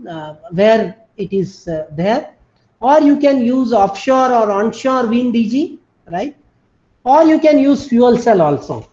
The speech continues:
You can use fuel cell also, which nowadays, uh, government is also encouraging. So we have different types of, uh, renewable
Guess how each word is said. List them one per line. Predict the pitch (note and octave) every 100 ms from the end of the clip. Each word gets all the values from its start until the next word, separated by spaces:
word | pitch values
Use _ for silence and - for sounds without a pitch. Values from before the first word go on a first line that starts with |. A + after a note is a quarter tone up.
| _ _
You | F3+
can | F3 G#3+ G3+
use | C4 D4+
fuel | - G#3 G#3 G#3+
cell | - G#3+ D#4 D#4+ -
also, | D#3+ C#3 - C3+ - _ _
which | G#3+ - - _ _ _ _
nowadays, | F#3 A3+ A#3 G#3 G#3 F#3+ -
uh, | F#3
government | D#3+ F3 F#3 F3+ F3 F3+
is | E3
also | D#3 D3 C#4
encouraging. | B3 D3+ D3+ C#3 C#3 B2 - _ _ _ _ - _ _ _ - - - _ _ _ - -
So | - F4+ C4 G3 -
we | B3 E4+
have | - C#4 D4 B3
different | G3+ G3+ C#4 E4+ E4
types | C4 B3+ B3 -
of, | B3+ C4 B3+ C4
uh, | A#3 - _ _ _ -
renewable | E3 A3+ C#4+ D#4 D#4